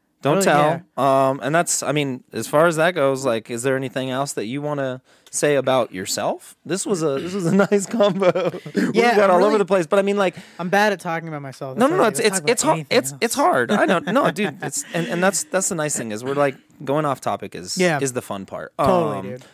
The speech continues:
Speaker 1: but, I mean, if, uh, people want to find you, we already gave your Instagram.
Speaker 2: Yeah.
Speaker 1: Um, is that the same as your,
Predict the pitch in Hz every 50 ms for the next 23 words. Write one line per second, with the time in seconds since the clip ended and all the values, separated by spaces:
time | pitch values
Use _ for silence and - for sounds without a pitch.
0 | - - - 180 165 - - - - 156 165 165 151 143 - 151 139 - - -
1 | _ - 151 135 127 120 - 175 160 - 143 131 127 135 139 147 - - 147 135
2 | - 139 127 123 127 131 131 135 139 131 135 135 131 127 131 127 131 127 127 -
3 | - 117 113 - - - 120 123 120 117 117 117 117 117 113 113 117 117 147 -
4 | - 170 156 143 - 110 104 101 104 110 117 120 - 117 - - 123 117 117 123
5 | 120 117 117 110 107 104